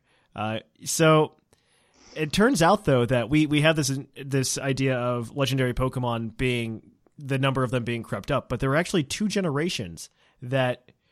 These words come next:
uh, there are subsequent generations, and they had the same number of legendary Pokemon. Now, I would like to make the distinction between legendary and mythical here.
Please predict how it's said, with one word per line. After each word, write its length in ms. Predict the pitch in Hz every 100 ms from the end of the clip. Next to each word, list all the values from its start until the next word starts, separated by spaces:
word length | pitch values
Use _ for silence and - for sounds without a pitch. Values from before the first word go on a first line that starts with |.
| _ - -
uh, 120 | 135
there 120 | 127
are 40 | 131
subsequent 540 | - 143 165 160 139
generations, 680 | 120 110 101 98 101 104 - _ _
and 160 | 139 139
they 100 | 135
had 200 | 135 139
the 60 | 127
same 340 | - 160 165
number 240 | 151 147 135
of 140 | 113
legendary 420 | 123 123 123 113
Pokemon. 460 | 107 120 107 90 101
Now, 140 | 127
I 160 | 123 131
would 160 | 131 135
like 160 | 143
to 80 | 139
make 300 | 139 135 -
the 100 | 131
distinction 480 | 120 117 143 135 131
between 380 | 123 - 127 113
legendary 460 | 123 120 123 117
and 100 | 110
mythical 340 | 123 139 151 147
here. 380 | 139 143 143